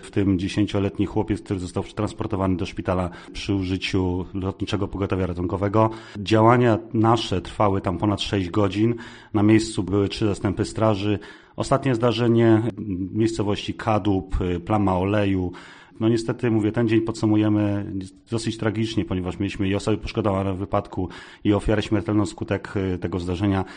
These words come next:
przy drzewie w miejscowości Bieniec. E, mam nadzieję, że tych zdarzeń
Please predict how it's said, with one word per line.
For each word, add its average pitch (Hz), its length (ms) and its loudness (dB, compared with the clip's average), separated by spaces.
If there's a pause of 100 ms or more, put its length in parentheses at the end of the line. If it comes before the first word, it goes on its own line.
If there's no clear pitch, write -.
(200)
przy - 180 -4
drzewie 95 400 0
w - 20 -2
miejscowości 95 580 -2
Bieniec. 101 480 2 (100)
E, 101 120 0
mam 120 300 4
nadzieję, 117 400 4
że 110 100 0
tych 110 160 0
zdarzeń 110 420 4